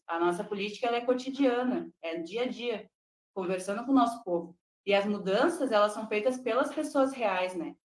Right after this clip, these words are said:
E isso a história da humanidade nos ensinou, né? Que nada foi nos dado de mão beijada. Tudo foi conquistado com muito esforço. E o nosso povo, ele tem resistido muito até aqui. Tá na hora da gente começar a perspectivar uma mudança sobre a nossa ótica.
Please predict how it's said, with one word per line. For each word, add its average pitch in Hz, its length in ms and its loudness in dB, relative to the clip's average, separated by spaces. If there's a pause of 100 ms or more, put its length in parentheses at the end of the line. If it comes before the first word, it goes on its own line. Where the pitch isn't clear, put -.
(200)
E 196 200 -4
isso 254 160 -2
a 269 40 8
história 254 340 2
da 262 80 4
humanidade 254 500 0
nos 247 160 4
ensinou, 254 440 0
né? 190 180 -4
Que 185 120 -10
nada 185 300 -2
foi 339 140 0
nos 285 140 2
dado 220 240 0
de 214 80 -6
mão 196 120 -2
beijada. 175 480 -4 (440)
Tudo 254 240 0
foi 302 160 -2
conquistado 269 640 2
com 254 180 -4
muito 220 200 -8
esforço. 202 400 -8 (520)
E 208 60 0
o 208 60 2
nosso 208 340 2
povo, 220 260 2
ele 269 140 2
tem 254 100 -4
resistido 240 580 -4
muito 262 340 8
até 208 200 -2
aqui. - 360 -10 (260)
Tá 208 100 4
na 202 140 4
hora 202 100 4
da 226 100 0
gente 240 220 -4
começar 226 420 0
a 233 60 0
perspectivar 233 720 2
uma 240 140 0
mudança 220 300 -2
sobre 233 240 -2
a 226 80 0
nossa 240 340 0
ótica. 190 480 0